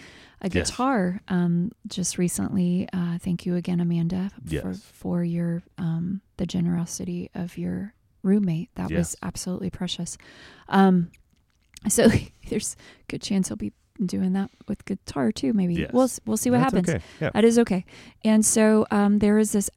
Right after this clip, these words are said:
Speaker 1: absolutely precious young lady that, um, she is, my voice just changed, sorry. She is,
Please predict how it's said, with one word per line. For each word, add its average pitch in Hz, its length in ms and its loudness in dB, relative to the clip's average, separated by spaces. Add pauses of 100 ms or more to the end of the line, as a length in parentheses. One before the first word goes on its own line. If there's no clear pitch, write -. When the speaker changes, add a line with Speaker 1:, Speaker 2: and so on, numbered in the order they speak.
Speaker 1:
absolutely 233 640 0
precious - 640 -2
young 202 260 4
lady 185 500 2
that, 196 480 -2
um, 190 520 0 (720)
she 240 500 0
is, 196 500 0 (1000)
my 180 100 -2
voice 175 260 -6
just - 220 -10
changed, 196 260 -6
sorry. 190 280 -6 (480)
She 240 340 6
is, 196 540 6